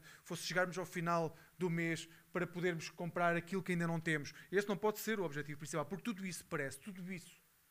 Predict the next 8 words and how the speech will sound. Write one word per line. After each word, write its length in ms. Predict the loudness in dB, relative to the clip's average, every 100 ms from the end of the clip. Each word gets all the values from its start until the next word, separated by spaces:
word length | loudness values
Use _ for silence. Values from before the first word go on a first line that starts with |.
| _ _ _ _
acaba, 480 | -12 -6 -6 -6 -12 -18 _ _ _
tudo 300 | -6 -2 0
isso 360 | 0 0 -6 -12 _ _ _ _ _ _ _ -2
deixa 280 | 0 0 -2
de 80 |
se 120 | -8 -4
fazer 220 | -2 0
sentido. 560 | -2 -4 -4 -8 -8